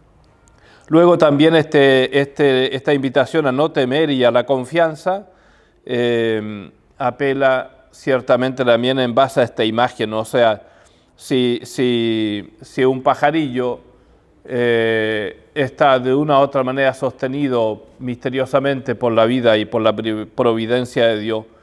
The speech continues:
con cuánta mayor razón el discípulo, ¿m? El discípulo, el discípulo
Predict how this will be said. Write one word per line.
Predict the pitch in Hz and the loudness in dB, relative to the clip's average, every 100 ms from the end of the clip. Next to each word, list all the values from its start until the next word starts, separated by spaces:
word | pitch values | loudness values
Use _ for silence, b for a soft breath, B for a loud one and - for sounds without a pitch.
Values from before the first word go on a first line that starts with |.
| b b - | b b -4
con | 123 120 | -4 -2
cuánta | 131 120 123 | -2 -2 -4
mayor | 117 113 113 | -4 -2 -2
razón | 113 110 - 143 117 - | -2 -4 0 -2 -2 -6
el | 127 123 | -6 -6
discípulo, | 127 - 101 104 98 73 _ _ _ | -10 -10 -10 -12 -14 -16 _ _ _
¿m? | 101 113 139 - | -18 -16 -16 -8
El | 123 113 | -6 -6
discípulo, | 104 - 90 - 73 - 139 | -10 -10 -12 -14 -18 -12 -6
el | 127 | -4
discípulo | 117 113 147 131 139 127 123 | -4 -4 -4 -4 -4 -2 -4